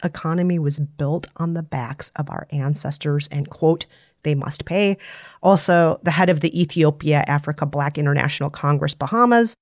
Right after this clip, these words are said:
penned a letter to Will and Kate saying that they wanted to be returned home to our own vine and fig tree, Ethiopia slash Africa, with compensation. So,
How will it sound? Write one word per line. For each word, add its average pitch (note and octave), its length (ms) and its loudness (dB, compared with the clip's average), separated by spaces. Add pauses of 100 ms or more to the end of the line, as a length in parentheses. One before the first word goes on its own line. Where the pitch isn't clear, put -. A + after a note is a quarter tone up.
(160)
penned G#3+ 240 4
a G#3 40 2
letter G3 240 2
to F#3+ 80 0
Will F#3 220 -2
and F#3 100 -2
Kate - 360 -6
saying F3 560 0 (360)
that F3 380 2
they F3 240 4
wanted D#3+ 320 0
to F3+ 140 -2
be F#3 140 0
returned F3 560 -2
home D#3 260 -2
to D#3+ 220 -6
our C#3+ 280 0 (420)
own F3 440 4
vine D3+ 440 0
and D3+ 240 0
fig A3+ 280 0
tree, A3 420 -4
Ethiopia D3+ 560 -2
slash D3 320 -2
Africa, D#3 560 -2 (340)
with E3 420 2 (180)
compensation. D3 960 -2
So, D3+ 420 6